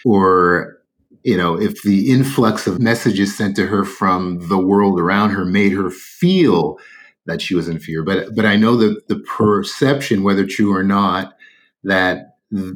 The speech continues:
those in the majority see you as different and perhaps not capable of contributing, um, as others can, can be de-, debilitating, you know, and, uh,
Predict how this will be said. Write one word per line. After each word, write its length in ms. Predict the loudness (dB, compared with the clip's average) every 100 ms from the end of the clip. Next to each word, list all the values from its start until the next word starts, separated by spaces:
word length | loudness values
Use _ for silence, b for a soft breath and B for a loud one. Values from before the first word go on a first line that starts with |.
| -14
those 560 | -10 -2 2 4 4 4
in 140 | 2
the 80 | 4
majority 840 | 2 0 -2 0 2 2 2 -2
see 280 | -6 -8 -6
you 200 | -4 -2
as 140 | -4 -8
different 680 | -6 -6 -6 -10 -12 -14 b b b b _ -14
and 140 | -8
perhaps 340 | -4 -4 -4
not 220 | -4 -6 -2
capable 480 | 0 0 0 0
of 140 | 0 -4
contributing, 720 | -10 -4 -2 0 -2 -4 -8 _ _ _ _ _ _
um, 720 | -6 -4 -4 -4 -6 -8 -10 -14 -8
as 300 | -6 -4 -4
others 560 | -2 2 2 2 -2 -12 _ -8
can, 340 | -2 0 0
can 180 | 0 0
be 220 | 2 0 -4 -6
de-, 180 | -4 -4 -8 -6
debilitating, 1000 | -2 0 2 4 2 0 -4 -4 -8 -10 -20 b b b _ _ _ -2
you 120 | 0
know, 340 | 0 -2 -4 -6
and, 360 | -4 -4 -2
uh, 280 | -2 -2